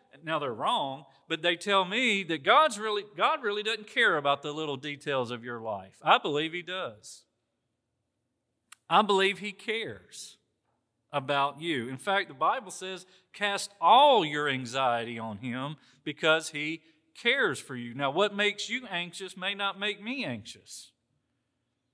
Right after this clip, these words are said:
But God says, "Cast all."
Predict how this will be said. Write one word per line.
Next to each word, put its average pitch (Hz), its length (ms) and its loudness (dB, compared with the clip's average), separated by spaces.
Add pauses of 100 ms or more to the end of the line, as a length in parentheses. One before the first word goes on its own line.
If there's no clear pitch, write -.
(720)
But 151 160 2
God 160 320 6
says, 170 300 -2
"Cast 170 420 -2 (100)
all." 135 760 2